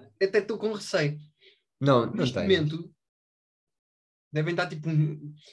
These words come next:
Speaker 1: eu tenho a janela assim, vocês não sabem, mas eu tenho aqui uma janela lateral. Neste momento devem estar para aí uns cinco gajos com uma mira apontada à minha cabeça.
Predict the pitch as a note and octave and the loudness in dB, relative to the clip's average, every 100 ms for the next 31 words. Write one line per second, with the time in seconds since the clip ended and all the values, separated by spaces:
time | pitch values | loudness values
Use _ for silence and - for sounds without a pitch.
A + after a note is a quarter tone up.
0 | _ D3 F#3 F#3+ F#3+ F#3 F3 D#3+ D3 C#3 | _ -2 2 4 4 2 0 -2 -2 -2
1 | C3+ C3+ C#3 D3 C#3 C#3 C3+ C#3+ C#3 C#3+ | -4 -4 -4 -2 -2 -4 -4 -4 0 0
2 | D3+ D3 C#3+ C#3 C3+ B2+ A#2+ C#3+ D#3 E3 | 4 4 6 4 2 -2 -2 -4 -4 -4
3 | D3+ E3+ F3 F3 E3+ D#3+ E3+ E3+ D#3 - | -4 -4 -4 -2 -2 0 0 0 -2 -4
4 | E3+ D#3 D3 D3+ D3+ D3 D3 C#3+ C#3+ C#3+ | -4 2 2 2 2 4 4 2 -2 -2
5 | D3 C#3+ C#3+ D3 C3+ A#2 - | -2 -2 -4 -2 -4 -4 -10